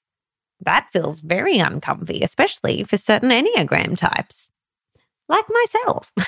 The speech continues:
<laughs> And of course, the, the other person, the, the team member,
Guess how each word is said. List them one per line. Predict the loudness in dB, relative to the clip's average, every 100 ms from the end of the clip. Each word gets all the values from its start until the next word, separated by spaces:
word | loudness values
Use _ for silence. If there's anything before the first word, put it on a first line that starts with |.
| 4
<laughs> | 4 2 -6 _ _ -20 -20 _ _ _ -4
And | -2
of | 0
course, | 0 0
the, | 0 2 2 2
the | 4 4
other | 4 2
person, | 0 0 -2 -8 -8 _ _ _ _ _ -12
the, | -10 -2
the | 0
team | 2 2 4
member, | 4 4 4 0